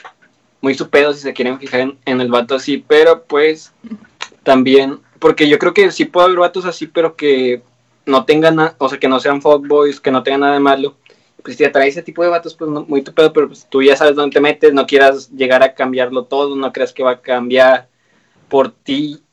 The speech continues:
él ya trae algo ya de más atrás que no, que una relación no va a hacer que cambie de un día para otro. Y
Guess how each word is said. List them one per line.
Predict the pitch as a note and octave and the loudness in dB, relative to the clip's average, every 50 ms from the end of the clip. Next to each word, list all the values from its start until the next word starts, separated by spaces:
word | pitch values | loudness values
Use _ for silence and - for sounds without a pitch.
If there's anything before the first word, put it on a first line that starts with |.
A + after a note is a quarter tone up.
| _ _ _ _ _ _ | _ _ _ _ _ _
él | - D3 C3+ B2 B2 A#2+ B2 B2 A#2+ B2 A#2+ | -8 -6 -2 -2 -2 -2 -2 -4 -6 -6 -4
ya | B2+ B2+ B2 A#2+ | -2 -2 -2 0
trae | B2+ C3 C3 C3 | -2 0 2 2
algo | C3 C3+ C3+ C3+ C3 C3+ C3 B2+ - - _ _ _ - B2 C3 C3+ | 2 2 0 -4 -6 -6 -6 -8 -10 -12 _ _ _ -10 -10 -8 -2
ya | B2+ B2+ B2+ B2 C3 D3 | 0 0 2 2 2 2
de | C#3+ C#3 C3+ | 0 -2 -2
más | C3+ C3 - | -2 -4 -6
atrás | C#3 - - C3+ C3 - - | -6 -4 -2 -2 -2 -2 -4
que | - C3+ | -8 -10
no, | C3 B2+ B2 A#2 A#2 _ _ | -8 -8 -10 -12 -14 _ _
que | - C3+ | -10 -8
una | C3+ C3+ C3+ | -6 -6 -6
relación | C#3+ D3+ D3 C3+ B2 B2 B2 B2 B2+ C3 | -6 -6 -6 -8 -8 -6 -6 -6 -6 -4
no | C3 B2+ | -4 -4
va | B2+ | -4
a | |
hacer | B2 C3 B2 B2 - | -4 -4 -8 -8 -8
que | - C#3 B2 A#2 | -12 -14 -14 -8
cambie | - C3 A#2+ A#2+ B2 | -6 -6 -4 -2 -4
de | B2 | 0
un | A#2+ | 0
día | B2 A#2+ | 0 0
para | - B2 B2 | 0 0 0
otro. | B2+ B2 B2 - B2+ B2+ C3 - _ _ _ | 0 0 -2 -4 -4 -4 -4 -4 _ _ _
Y | D3 C#3+ D#3+ F3 F3+ F#3 F#3+ F#3+ F#3 | -4 -2 -2 -2 -2 -4 -6 -8 -10